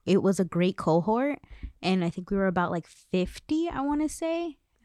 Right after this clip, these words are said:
Um, and we just got along so well. But out of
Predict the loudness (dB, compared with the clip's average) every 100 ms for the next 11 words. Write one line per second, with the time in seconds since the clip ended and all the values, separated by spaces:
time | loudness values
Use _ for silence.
0 | _ _ _ -2 0 0 0 -2 -2 0
1 | 0 0 0 -2 -2 -2 0 0 -2 -4
2 | -6 -4 -6 -6 -4 -6 -6 -2 2 2
3 | 0 -4